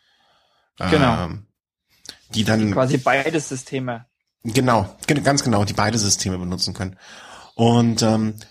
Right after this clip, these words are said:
Speaker 2: könnte ich diese Ready for Tubeless dann wirklich wieder, wenn ich die Panne unterwegs hab, umrüsten? Oder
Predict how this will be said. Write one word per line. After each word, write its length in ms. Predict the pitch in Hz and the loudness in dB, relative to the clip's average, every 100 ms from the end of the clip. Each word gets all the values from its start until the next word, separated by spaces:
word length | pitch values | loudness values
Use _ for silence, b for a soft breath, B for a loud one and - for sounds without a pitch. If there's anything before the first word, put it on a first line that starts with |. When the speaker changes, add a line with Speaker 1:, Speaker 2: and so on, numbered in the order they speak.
| - | -12
Speaker 2:
könnte 260 | - 135 170 | 0 2 2
ich 80 | - | -2
diese 300 | 127 123 110 | 0 0 0
Ready 260 | 113 151 | 0 -2
for 260 | 170 131 127 | -4 -4 -4
Tubeless 540 | - 139 143 135 127 | -4 -8 -6 -2 -2
dann 320 | - - 107 - _ _ _ _ _ _ _ _ | -2 -2 -4 -8 _ _ _ _ _ _ _ _
wirklich 420 | 117 120 127 131 | -2 0 0 0
wieder, 240 | 117 104 98 | 2 2 4
wenn 140 | 107 | 2
ich 100 | 135 | 2
die 120 | - | -2
Panne 340 | 101 - 117 110 | -6 -2 0 0
unterwegs 600 | 95 101 87 117 - - | -2 -4 -2 -2 -2 -2
hab, 220 | 139 - - | -2 -6 -4
umrüsten? 880 | 117 139 147 190 - - 214 262 _ _ _ B B | 2 2 2 0 0 -2 -6 -6 _ _ _ B B
Oder 120 | 104 | 0